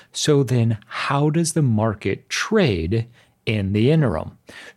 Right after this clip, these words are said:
Does the market attempt to price in a blue sweep and then reverse that depending on how the politics in Georgia appear to be going? Or, and this is my base case assumption,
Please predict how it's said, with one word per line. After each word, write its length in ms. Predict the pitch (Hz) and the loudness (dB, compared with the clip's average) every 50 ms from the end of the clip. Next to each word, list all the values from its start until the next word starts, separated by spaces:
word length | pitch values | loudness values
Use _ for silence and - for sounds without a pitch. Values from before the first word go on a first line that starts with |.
| _ _ | _ _
Does 240 | - 139 127 120 107 | 0 0 2 0 0
the 100 | - 123 | 0 0
market 540 | 107 107 113 120 120 117 - 117 107 104 - - - - - _ _ _ | 2 2 2 2 0 -2 -2 -4 -4 -4 -6 -12 -20 -20 -20 _ _ _
attempt 420 | - 113 120 - - 120 95 - - | -6 -6 -4 -2 -2 -2 -2 -4 -6
to 60 | 104 | -10
price 420 | - - - 110 104 98 90 - 135 | -10 -6 -4 -2 -2 -2 0 0 2
in 380 | 139 160 165 175 180 175 175 - _ - | 2 2 2 2 0 -2 -4 -8 _ -4
a 80 | 151 | -4
blue 280 | 135 131 143 160 160 160 | -2 0 2 2 2 2
sweep 420 | - - - 165 160 170 165 - - - | 2 0 0 0 0 0 -2 -6 -6 -4
and 180 | 110 104 110 | -2 -2 0
then 160 | 104 104 95 92 | 0 -2 -2 -2
reverse 560 | 92 92 85 82 90 120 135 143 135 - - | -2 -2 -2 -4 -2 0 0 2 2 0 -2
that 340 | - 151 143 143 139 - - | 0 0 0 0 -2 -4 -6
depending 480 | - 120 - - 117 101 101 98 95 95 | -8 -8 -6 -4 -4 -2 -2 -2 -2 -2
on 280 | 98 95 92 90 87 - - - - - | -2 -2 -2 -4 -4 -6 -8 -14 -20 -12
how 200 | - - 113 107 | -6 -4 -4 -4
the 100 | 95 95 | -4 -6
politics 680 | - - 110 110 98 98 95 - - 104 101 - - - | -6 -4 -2 -2 0 -2 -2 -2 -4 -4 -4 -4 -8 -8
in 600 | - - 110 98 92 92 95 95 90 95 - - - _ 123 110 | -4 -2 -2 0 0 0 0 0 -2 -2 -4 -6 -6 _ -4 0
Georgia 440 | - 123 120 120 117 104 127 123 131 127 | 2 2 4 4 4 2 0 0 -2 -2
appear 280 | 113 - - 117 110 | -4 -2 -2 0 0
to 60 | 101 | 0
be 120 | 92 101 92 | -2 -4 -2
going? 440 | 92 127 131 131 131 127 123 127 135 - _ | 0 0 0 2 2 2 0 0 -2 -6 _
Or, 480 | - 226 240 185 127 117 123 139 143 156 | 0 2 4 4 4 2 2 0 -2 -2
and 100 | - 117 | -2 -2
this 160 | 98 101 - 117 | -2 -2 -2 -4
is 120 | 101 85 | -2 -2
my 180 | 123 156 156 127 | 0 0 0 0
base 260 | 107 - 90 85 - | 0 -2 -4 -4 -4
case 300 | - - 104 90 80 98 | -4 -4 -6 -6 -6 -6
assumption, 540 | 101 - 117 101 87 - - 101 101 98 | -6 -4 -4 -4 -4 -4 -4 -4 -4 -6